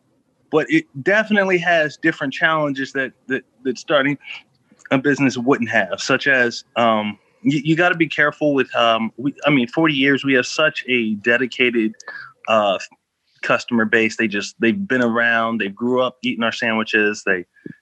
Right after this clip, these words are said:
we're just, you just mentioned our name in, in West Chula and, you know, people know who we are. So you can't do things too dramatically. You change the prices too dramatically. Like, yo, what did y'all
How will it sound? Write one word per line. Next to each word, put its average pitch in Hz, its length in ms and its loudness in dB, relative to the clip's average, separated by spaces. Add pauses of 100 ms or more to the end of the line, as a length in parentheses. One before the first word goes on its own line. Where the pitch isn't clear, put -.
we're 135 140 4
just, 151 360 0 (1120)
you 165 180 0
just 165 200 2
mentioned 160 260 0
our 147 80 2
name 135 240 2
in, 113 400 0
in 113 220 2
West 120 220 0
Chula 117 260 0
and, 107 200 -2 (100)
you 113 120 2
know, 98 100 0
people 117 220 -2
know 113 140 2
who 107 100 0
we 101 140 2
are. 98 240 -4
So 151 440 0 (380)
you - 140 2
can't 180 500 -2
do 160 280 2
things 127 880 0
too 139 180 0
dramatically. 110 580 -2 (200)
You - 100 -4
change 120 220 0
the - 80 -14
prices 156 340 -2
too 196 160 0
dramatically. 180 540 -2
Like, 233 160 -2
yo, 330 560 2
what 370 200 0
did 466 120 -6
y'all 494 180 0